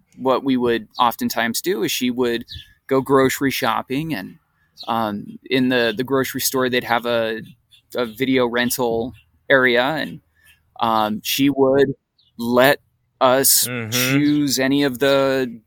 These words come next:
Speaker 1: the V H S cassettes that struck our fancy. And, you know, very, very little policing. So, of course, you know, being these adolescent boys, we would gravitate towards the more,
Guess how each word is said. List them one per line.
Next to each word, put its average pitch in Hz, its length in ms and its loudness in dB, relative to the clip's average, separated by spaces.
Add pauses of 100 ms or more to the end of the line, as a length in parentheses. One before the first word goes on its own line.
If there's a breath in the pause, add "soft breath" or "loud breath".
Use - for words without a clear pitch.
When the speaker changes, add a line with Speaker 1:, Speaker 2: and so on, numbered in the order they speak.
(140)
Speaker 1:
the 123 420 0
V 131 160 2
H 131 240 2
S 127 460 2
cassettes 120 560 0
that 101 340 0 (800)
struck - 360 2
our 117 100 2
fancy. 101 560 -2
And, 85 240 -10 (480 loud breath)
you 170 80 0
know, 135 320 0
very, 190 300 2
very 220 260 4
little 202 280 4
policing. 160 600 -2
So, 151 160 2
of 151 140 0
course, 160 580 4
you 147 100 -2
know, 143 200 0
being 143 320 -2
these 131 420 0
adolescent 135 560 0
boys, 139 500 2
we 139 160 -2
would 127 440 0 (400)
gravitate 131 580 0
towards 131 480 0
the 127 100 -6
more, 123 640 2